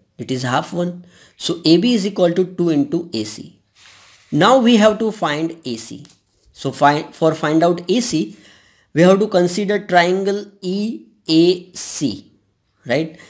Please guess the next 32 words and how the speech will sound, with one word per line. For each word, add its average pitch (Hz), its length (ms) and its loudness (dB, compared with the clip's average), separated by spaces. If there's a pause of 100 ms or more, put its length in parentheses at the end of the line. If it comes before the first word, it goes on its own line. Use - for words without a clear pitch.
(160)
So 170 360 -2
E 214 220 2
A 247 40 6
C 240 240 -2
is 180 320 -4
equal, 185 340 -2
uh, 139 440 -2 (1080)
so - 520 2 (100)
in 180 240 0
triangle 214 460 2 (100)
E 214 200 0
A 202 40 4
C, 160 460 -4 (140)
cos 151 260 0
phi 208 280 0
is 208 200 -2
equal 160 360 -2
to 165 300 -2
A 151 160 0
C 220 380 -2
upon 147 380 -2
A 160 140 -8
E. 120 520 -6 (540)
So 127 200 -10
cos 127 280 0
phi 151 260 2
is 196 200 0
equal 180 300 0
to 160 320 -6
A 135 200 -4
C 185 480 -6
upon 135 640 -4